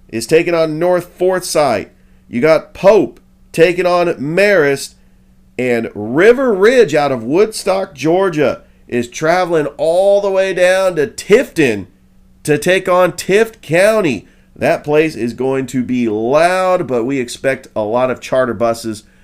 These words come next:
from Woodstock to drive all the way down to Tifton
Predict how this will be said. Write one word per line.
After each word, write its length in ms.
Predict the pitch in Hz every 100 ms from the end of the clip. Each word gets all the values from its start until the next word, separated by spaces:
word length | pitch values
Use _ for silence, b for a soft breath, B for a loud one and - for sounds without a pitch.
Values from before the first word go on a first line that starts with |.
| b
from 220 | - 113 110
Woodstock 640 | 123 117 - 120 117 110 b b b b
to 100 | -
drive 640 | 92 107 123 131 131 127 120
all 220 | 127 123
the 60 | 123
way 140 | 120
down 280 | 120 120 117
to 80 | 104
Tifton 640 | - 135 123 117 104 98